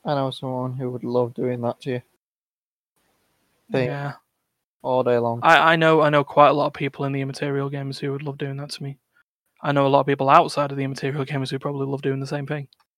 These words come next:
Speaker 1: Yeah.
Speaker 2: Um, and that's, and that's just world-, worldwide. There are, and I mean, there are people who I don't even know who would love doing that to me.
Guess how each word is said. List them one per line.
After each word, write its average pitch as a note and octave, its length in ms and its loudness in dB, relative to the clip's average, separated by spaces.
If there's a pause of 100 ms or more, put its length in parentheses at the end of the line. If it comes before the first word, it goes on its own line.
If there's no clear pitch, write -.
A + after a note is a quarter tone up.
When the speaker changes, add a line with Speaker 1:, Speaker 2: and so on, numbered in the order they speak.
(1000)
Speaker 1:
Yeah. - 200 -16 (920)
Speaker 2:
Um, C3+ 720 2 (440)
and D3 100 0
that's, C#3 140 2
and D3+ 140 -4
that's D3 160 4
just - 160 -4 (100)
world-, C#3+ 420 2 (100)
worldwide. E3 760 0 (340)
There D#3 220 4
are, D3+ 140 6 (400)
and D#3+ 120 -2
I D#3 120 2
mean, D#3 200 -2
there C#3+ 160 4
are C#3 100 2
people C#3+ 320 0
who C#3+ 220 2
I C#3 160 0
don't C#3 220 0
even C3+ 320 -2
know C#3 340 2 (1040)
who D3+ 140 4
would C3+ 120 2
love C3 140 2
doing C3+ 200 4
that C#3 120 -6
to D3 100 -12
me. C3+ 100 -14